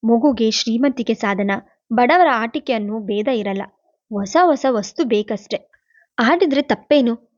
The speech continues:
ಆಮೇಲೆ ಅವನೇ ಬಿಸಾಕ್ತಾನೆ" ಎಂದ. "ಕತೆ ಹೇಳ್ಬೇಡಿ ನೀವು, ಅದೆಲ್ಲ ತಿಪ್ಪೆಗೆಸ್ತು ಬೆಂಕಿ ಹಚ್ಚಿದ್ದಾಯ್ತು. ತಿರುಗಾ ಜಿಗ್‌ಜಾಗ್ ಅಂದ್ರೆ ಬಾಯ್ ಮೇಲೆ ಬರೆ ಹಾಕ್ತೀನಿ" ಎಂದಳು. "ನನ್ ಸಾಮಾನೆಲ್ಲ ತಿಪ್ಪೆಗ್ ಹಾಕಿದ್ಯಾ?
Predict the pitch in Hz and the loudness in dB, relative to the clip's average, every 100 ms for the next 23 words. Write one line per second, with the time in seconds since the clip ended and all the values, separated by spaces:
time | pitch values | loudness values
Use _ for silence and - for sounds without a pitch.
0 | _ _ 208 220 330 269 226 220 202 269 | _ _ -4 0 4 4 2 -2 0 -2
1 | 214 - 240 247 214 190 190 _ _ _ | -2 -4 -4 -4 -6 -6 -8 _ _ _
2 | _ _ - 202 185 - _ _ _ _ | _ _ -8 -6 -4 -6 _ _ _ _
3 | _ _ - 233 339 269 220 208 208 196 | _ _ -4 0 0 2 2 0 0 -2
4 | 190 180 _ _ _ - 381 466 349 339 | -6 -10 _ _ _ -2 0 2 2 0
5 | 269 - 392 269 - 247 220 214 277 269 | -4 -4 -2 -2 -4 -4 -4 -4 -2 -2
6 | 214 233 196 202 202 - _ _ _ _ | -2 -6 -4 -4 -6 -14 _ _ _ _
7 | - 285 381 302 294 240 208 294 277 220 | -2 2 4 2 2 -4 -2 0 0 0
8 | 240 254 247 _ - 226 247 330 320 233 | 0 -2 -2 _ -8 -2 0 2 2 0
9 | 240 214 208 285 240 - 202 190 - _ | 0 0 0 0 -4 -6 -10 -10 -14 _
10 | _ _ _ 208 196 190 190 _ _ _ | _ _ _ -8 -6 -6 -8 _ _ _
11 | _ _ - 480 494 381 294 330 466 466 | _ _ -2 0 2 2 2 2 2 0
12 | 403 427 349 339 440 427 320 - 240 269 | -2 -2 -2 -2 0 0 0 -2 -4 -2